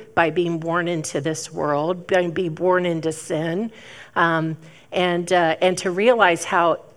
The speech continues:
how deeply ingrained that is, you know, all the way back to Adam and Eve. And, uh, and so I, I,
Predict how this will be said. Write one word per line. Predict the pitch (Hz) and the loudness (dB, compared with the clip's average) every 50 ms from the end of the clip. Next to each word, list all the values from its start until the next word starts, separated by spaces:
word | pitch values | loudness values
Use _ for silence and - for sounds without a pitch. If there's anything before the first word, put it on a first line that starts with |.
| 156 160 - - - _ _ - - - - - - _ _ | -16 -16 -16 -20 -20 _ _ -20 -20 -20 -20 -20 -20 _ _
how | - - - 170 160 165 156 - - - - - - _ - 160 165 | -8 -4 -2 0 0 0 -2 -2 -6 -12 -18 -20 -20 _ -14 -12 -8
deeply | 147 - 175 226 247 - - 196 190 175 | -4 -2 -2 -2 -2 -4 -2 -2 0 0
ingrained | 160 151 139 139 127 - 156 147 165 220 285 302 240 160 143 143 | 0 -2 -4 -4 -4 -2 0 0 2 2 2 0 0 0 0 0
that | 139 139 139 131 | 0 0 0 0
is, | 127 123 110 - - 143 - - - - - - | -2 -2 -2 -2 -2 -4 -6 -10 -12 -14 -10 -6
you | 202 170 165 | -4 -2 -2
know, | 160 156 156 160 165 | 0 0 -2 -2 0
all | 165 180 170 180 202 | 0 2 2 2 2
the | 196 202 | 2 2
way | 202 185 185 | 0 0 2
back | 170 185 175 185 180 - | 2 2 2 2 0 -2
to | - - 180 160 160 147 151 156 - - - - - _ _ - | -4 -2 -2 0 0 -2 -4 -6 -12 -20 -20 -20 -20 _ _ 0
Adam | - 170 175 180 196 196 190 190 | 2 2 2 2 2 0 0 -2
and | 185 175 | 0 0
Eve. | 185 220 254 233 170 143 143 143 139 | 0 0 0 0 0 -2 -2 -2 -4
And, | 156 - 147 156 156 147 139 135 - | -2 -2 -2 -2 -2 -4 -4 0 0
uh, | 151 143 143 143 139 151 151 - - - - - | 2 2 2 2 0 -2 -4 -8 -16 -20 -10 -4
and | - 180 175 165 | -2 -2 -2 -2
so | - - 185 185 175 170 | 0 0 2 2 4 4
I, | - 170 170 175 196 - | 4 4 4 4 2 2
I, | 185 | 2